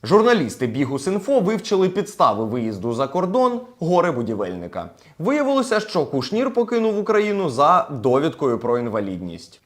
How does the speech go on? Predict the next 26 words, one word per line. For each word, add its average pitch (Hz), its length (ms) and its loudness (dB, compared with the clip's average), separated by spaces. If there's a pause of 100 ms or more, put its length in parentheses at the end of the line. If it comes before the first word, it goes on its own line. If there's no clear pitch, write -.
(120)
Певно, 156 320 2
це 165 400 -2
найгучніше 151 920 -4 (100)
«Який 107 420 -4
же 101 160 -8
я 101 120 -2
ідіот», 147 560 2 (180)
яке 185 240 2
коли-небудь 120 680 -2
лунало 107 500 -4
з 92 60 -10
Евересту. 92 600 -10 (600)
Є 156 200 2
відчуття, 160 520 0
що 131 380 0
довідку 131 480 2
про 135 180 -2
інвалідність 180 760 -2
очільнику 185 580 0
Київміськбуду 151 800 -2
видала 170 480 0 (180)
та 220 140 6
сама 107 380 2
В 107 120 2
Л 143 220 4
К, 220 300 4